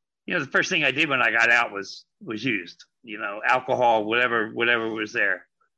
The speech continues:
'cause I wasn't being honest with myself. You know, I, you know, I, I wasn't accepting the fact that,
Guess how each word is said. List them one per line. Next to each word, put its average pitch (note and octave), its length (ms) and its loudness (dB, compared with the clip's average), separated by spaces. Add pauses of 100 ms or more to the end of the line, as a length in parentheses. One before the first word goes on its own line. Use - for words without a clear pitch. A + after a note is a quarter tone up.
(320)
'cause D3 120 -2
I D#3+ 80 0
wasn't D3 300 -2
being C3 180 -4
honest B2 340 -6
with G2+ 120 -20
myself. - 460 -18
You G#2 100 -16
know, G#2+ 120 -2
I, A2+ 320 -2 (1700)
you B2 80 -20
know, A2+ 120 -2
I, A2+ 240 -4 (360)
I C#3 100 0
wasn't D3 340 -2
accepting C3+ 440 -4
the A2+ 80 -14
fact A2 380 -2
that, G#2+ 140 -8